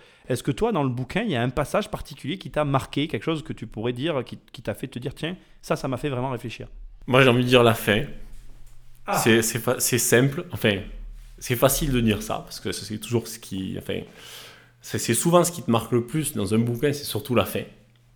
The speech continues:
Speaker 2: parce que, ben, c'est ce que tu lis en dernier. Mais, euh, j'ai trouvé la fin, euh, limite, euh, métaphysique et philosophique, parce que, ben, voilà, je veux dire, tu, tu es riche sans le savoir déjà,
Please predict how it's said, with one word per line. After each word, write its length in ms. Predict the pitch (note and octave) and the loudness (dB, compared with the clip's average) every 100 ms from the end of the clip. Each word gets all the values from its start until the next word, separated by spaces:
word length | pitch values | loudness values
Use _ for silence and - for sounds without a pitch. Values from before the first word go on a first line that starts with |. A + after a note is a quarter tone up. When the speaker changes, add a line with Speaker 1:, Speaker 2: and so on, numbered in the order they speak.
| _ - | _ -8
Speaker 2:
parce 140 | F#2 | -8
que, 140 | - | -4
ben, 180 | G2 F#2+ | -4 -2
c'est 140 | F2+ - | -4 -8
ce 80 | |
que 80 | - | -16
tu 680 | - - F2+ F2+ F2 E2+ F#2 | -18 -14 -12 -10 -10 -10 -6
lis 140 | G2 | 0
en 60 | G#2+ | 2
dernier. 360 | G2 F2+ F2+ - - - - - _ A2+ | 4 2 0 -6 -12 -20 -20 -20 _ 0
Mais, 320 | G#2+ A2+ A#2 | 6 8 8
euh, 640 | A2+ A2 G#2+ G2+ G2 G2 | 8 6 6 6 4 2
j'ai 160 | G2+ B2 | 0 -2
trouvé 260 | - D3+ | -2 -2
la 140 | D#3+ C#3 | 0 -4
fin, 380 | - F3 F3 E3+ | 0 2 4 2
euh, 680 | A#2 G2+ G2+ F#2 F#2 F2+ F2+ F2+ - _ _ _ _ _ _ _ _ _ - - | 2 0 0 -2 -2 -4 -8 -12 -20 _ _ _ _ _ _ _ _ _ -20 -6
limite, 500 | A#2 C#3+ D#3 E3+ E3 | -2 0 2 2 2
euh, 680 | G#2 G2 G#2+ G2 F#2 F#2+ F#2 F#2 F2 | 2 2 -2 -2 -4 -6 -6 -8 -4
métaphysique 680 | G#2+ A2+ A#2+ A#2 B2 D3 D#3+ | 2 4 4 2 -2 -4 -6
et 40 | - | -6
philosophique, 680 | A2+ G#2+ G#2+ G#2+ D#3 - - _ _ _ _ - _ _ | 0 2 4 2 -2 -10 -18 _ _ _ _ -20 _ _
parce 180 | - G#2 | -4 -4
que, 100 | - | 2
ben, 180 | A#2 A2+ | 4 6
voilà, 300 | A2+ B2+ B2+ | 6 6 4
je 60 | G#2 | 0
veux 60 | |
dire, 160 | G2 G2+ | -4 -6
tu, 760 | - G#2 F#2+ F#2+ F#2 F#2 F#2 - | -4 -2 0 -2 -4 -8 -12 -2
tu 140 | A#2 | 6
es 40 | A2 | 8
riche 400 | C#3 C#3+ - - - _ _ _ _ _ - | 8 2 -4 -12 -20 _ _ _ _ _ -8
sans 220 | - A2 | 4 6
le 80 | A2 | 6
savoir 340 | A2 G#2+ C#3 | 4 4 4
déjà, 260 | B2 A2 | 2 -2